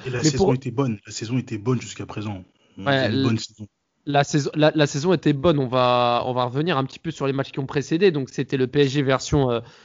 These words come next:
Speaker 2: le version Luis Fernandez. Paris, avant la, le, le coup, le coup d'envoi de ce match, était, était remonté deuxième après sa victoire à trois, deux un, et
Speaker 1: Mhm.
Speaker 2: notamment un petit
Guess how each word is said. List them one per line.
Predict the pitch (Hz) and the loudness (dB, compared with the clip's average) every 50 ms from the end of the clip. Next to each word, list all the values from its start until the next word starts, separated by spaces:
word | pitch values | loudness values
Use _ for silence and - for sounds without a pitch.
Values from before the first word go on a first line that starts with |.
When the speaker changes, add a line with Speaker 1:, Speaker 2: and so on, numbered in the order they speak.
| - 131 - | -20 -12 -10
Speaker 2:
le | 131 | -6
version | 123 139 135 - - 139 | -6 -6 -6 -6 -6 -6
Luis | 139 139 135 | -4 -4 -6
Fernandez. | - - 127 127 127 135 151 160 190 196 185 151 - - - _ _ - | -4 -4 -4 -2 -2 -2 0 2 2 2 2 0 -2 -10 -20 _ _ 0
Paris, | 151 143 143 147 160 180 175 | 2 4 4 4 6 6 6
avant | 151 139 123 143 143 | 6 6 6 6 6
la, | 147 143 151 | 6 6 6
le, | 156 139 143 139 139 135 135 131 | 6 6 6 6 6 6 4 2
le | 131 135 | 2 0
coup, | 127 - 151 135 | -2 -2 -2 -2
le | 131 131 131 127 127 120 | 0 0 0 0 -2 -2
coup | - 143 | -4 0
d'envoi | 131 135 131 135 135 | 0 2 2 2 2
de | 131 135 | 2 0
ce | 123 - 151 | 0 0 2
match, | 160 165 147 - | 2 2 2 2
était, | 127 - - 127 120 117 | -2 0 2 0 2 2
était | 120 - 139 131 131 | 2 2 2 2 4
remonté | 120 131 143 143 135 - 139 | 4 4 2 2 4 2 2
deuxième | 120 143 151 151 185 202 170 | 6 6 6 6 6 6 4
après | 143 - 143 | 4 4 2
sa | 139 - 147 | 2 0 -2
victoire | 131 127 - 143 131 123 | -6 -4 0 0 2 2
à | 131 | 2
trois, | 127 - 117 165 165 156 | 0 0 0 2 2 2
deux | 131 123 147 156 | 2 2 2 2
un, | 165 | 4
et | 151 139 | 2 2
Speaker 1:
Mhm. | 131 | 0
Speaker 2:
notamment | 131 127 - 143 143 151 151 | -4 -2 -2 0 0 0 0
un | 139 | -2
petit | - - - | -2 -8 -20